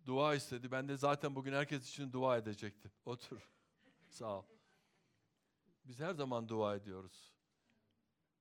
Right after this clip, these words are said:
Amin. Hiçbir zaman Rabbin hizmetinden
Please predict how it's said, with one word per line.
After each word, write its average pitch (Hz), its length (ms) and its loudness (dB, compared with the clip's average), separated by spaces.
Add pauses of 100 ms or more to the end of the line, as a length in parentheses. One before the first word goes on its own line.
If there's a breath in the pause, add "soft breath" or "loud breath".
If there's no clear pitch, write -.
Amin. 120 300 -6 (480)
Hiçbir 143 240 -10
zaman 123 380 0 (1500)
Rabbin 127 280 -8
hizmetinden 127 640 -6